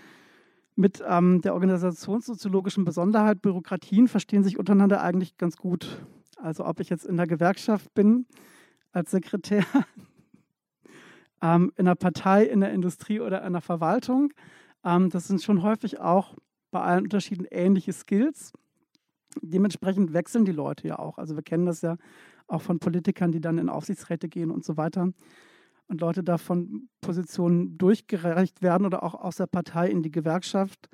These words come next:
in Verwaltungsorgane. Ähm, das wären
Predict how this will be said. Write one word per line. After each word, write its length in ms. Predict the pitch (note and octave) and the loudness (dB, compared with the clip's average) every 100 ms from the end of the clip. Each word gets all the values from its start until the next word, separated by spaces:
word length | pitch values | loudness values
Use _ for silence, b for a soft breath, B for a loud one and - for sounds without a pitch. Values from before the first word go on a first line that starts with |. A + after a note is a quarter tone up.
| b b b b | b b b b
in 140 | C4 D#3+ | -8 -4
Verwaltungsorgane. 1040 | E3+ D#3+ F3 A#3+ - - F#3+ G3+ G3+ C4 E4+ _ _ _ _ _ _ _ _ _ _ _ _ b b b b - | -2 0 0 0 -2 -2 -2 2 4 4 4 _ _ _ _ _ _ _ _ _ _ _ _ b b b b -6
Ähm, 360 | F3+ F3 F#3 F3+ | 2 4 2 0
das 240 | G3 - F#3+ | -4 -2 2
wären 500 | G3 G3 G3 G#3 | 4 4 4 0